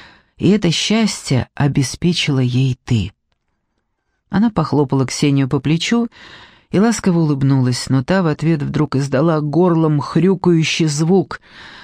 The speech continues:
взмахнула белоснежными, длиннопалыми руками, закрыла лицо и разрыдалась. «Девочка моя!»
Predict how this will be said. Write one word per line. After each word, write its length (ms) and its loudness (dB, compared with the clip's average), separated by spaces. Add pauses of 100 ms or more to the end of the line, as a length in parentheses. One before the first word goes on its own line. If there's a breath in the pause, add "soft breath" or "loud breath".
(380 loud breath)
взмахнула 640 2
белоснежными, 1040 0
длиннопалыми 800 0
руками, 560 0
закрыла 480 0
лицо 460 -2
и 240 -2
разрыдалась. 1000 -2 (760)
«Девочка 840 0
моя!» 680 -2